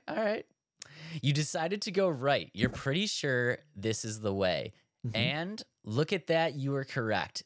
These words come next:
Speaker 1: The cabin is just ahead, but wait a second. The windows are dark. Where is your friend?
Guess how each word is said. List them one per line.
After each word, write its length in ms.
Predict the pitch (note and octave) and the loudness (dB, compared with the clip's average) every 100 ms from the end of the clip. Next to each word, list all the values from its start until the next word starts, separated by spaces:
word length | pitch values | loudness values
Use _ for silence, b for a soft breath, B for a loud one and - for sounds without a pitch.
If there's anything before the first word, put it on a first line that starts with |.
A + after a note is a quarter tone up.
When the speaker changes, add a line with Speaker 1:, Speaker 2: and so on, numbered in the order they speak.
| - | -6
Speaker 1:
The 100 | G#2+ | -6
cabin 420 | - B2+ C3 D#3+ | -2 0 2 0
is 140 | E3 | -2
just 320 | B2 B2+ A#2+ | 0 0 0
ahead, 380 | A#2 G#2+ A2+ E2 | -4 0 0 0
but 140 | D#2 G2 | -4 -4
wait 280 | G2 A#2 | 0 0
a 60 | B2 | 0
second. 440 | - F#2+ E2 F2 C#2 | -2 -2 -2 -8 -10
The 140 | F2+ G2 | -6 -2
windows 440 | G2+ G#2+ A2+ G#2 | 0 0 0 0
are 120 | G#2+ | -2
dark. 420 | F#2 G2 D#2+ - - | 0 -2 -2 -8 -10
Where 300 | G#2 G2 G2+ | -2 0 2
is 140 | G#2 | 0
your 120 | G#2 | -2
friend? 520 | G2 - F#2+ F2+ D#2 | -4 0 0 0 -4